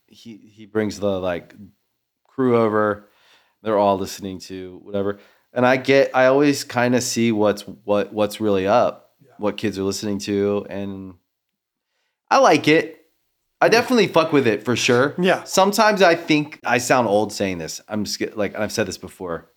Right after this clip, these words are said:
Speaker 1: and it makes me sound really old. I think that a, a lot of times they're not putting enough thought into, I, I'm gonna sound old, but, like, the lyrics.
Speaker 2: Yeah.
Speaker 1: And I'm not saying the content. I don't give a fuck what they sing about.
Speaker 2: Yeah.
Speaker 1: I just, it sounds lazy to me.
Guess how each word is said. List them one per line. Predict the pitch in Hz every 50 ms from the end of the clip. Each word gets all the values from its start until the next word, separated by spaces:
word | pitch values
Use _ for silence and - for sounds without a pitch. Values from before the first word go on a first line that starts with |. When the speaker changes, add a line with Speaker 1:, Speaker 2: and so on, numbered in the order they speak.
| _ _
Speaker 1:
and | - 101
it | 98
makes | 92 101 98 95 - -
me | 95
sound | - - 92 87 87
really | 87 87 82
old. | 80 80 82 80 _ _ _ _ _ _ _ _ _ _ -
I | 120 135 143
think | - - 170 170 165 -
that | 190 180 151 - - - -
a, | - - - - 139 131 - -
a | 143
lot | 127 127 127 131 131
of | 127
times | 127 127 127 123 120 110 101 - - - -
they're | - 113
not | 113 117 113 107 -
putting | - 113 110 104
enough | 101 98 95 92 - -
thought | 98 90 87 82 - -
into, | 101 98 92 - - - 98 95 90 87 87 87 82 82 _ _ _ _ _ _ _ -
I, | 117 113 - - _ -
I'm | 127 120 117
gonna | 117
sound | 117 - 120 113 113 113
old, | 110 107 107 104 98 80
but, | 95 92 -
like, | 101 90 82 _
the | - 92
lyrics. | 92 95 104 117 131 127 - - - - - _ _ _ _ _ _ _ _ _
Speaker 2:
Yeah. | 131 _ _ _ _ _ _ _ _ _ _ _ _ -
Speaker 1:
And | 127 127
I'm | 127 127 131
not | 135 135 139 156 165 151
saying | - - 156 143 143 135 131 123
the | 117
content. | 113 - 120 110 107 101 98 - 85 80 - -
I | 107
don't | 127 139 147
give | 139 139 123
a | 107
fuck | - - 107 95 -
what | 92 90 - -
they | - 87
sing | 85 - - - 90 90 95
about. | 101 104 123 123 127 127 - - -
Speaker 2:
Yeah. | - 123 110 - - _ -
Speaker 1:
I | 107
just, | 107 101 110 110 110 -
it | 123 120 -
sounds | - - 120 107 107 107 104 98 -
lazy | 98 95 95 90 78 82
to | 85 -
me. | 87 85 82 _